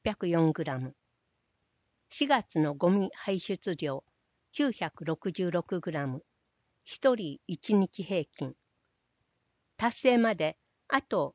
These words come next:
百六十二グラム減。前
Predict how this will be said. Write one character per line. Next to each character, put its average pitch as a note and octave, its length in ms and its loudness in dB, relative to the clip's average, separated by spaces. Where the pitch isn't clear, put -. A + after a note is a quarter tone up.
百 - 320 -6
六 A#3+ 280 0
十 A3+ 240 0
二 G3+ 200 2
グ C4 120 -4
ラ G3+ 120 -2
ム B2+ 160 -4
減。 C#3+ 260 -4
前 A#3 160 8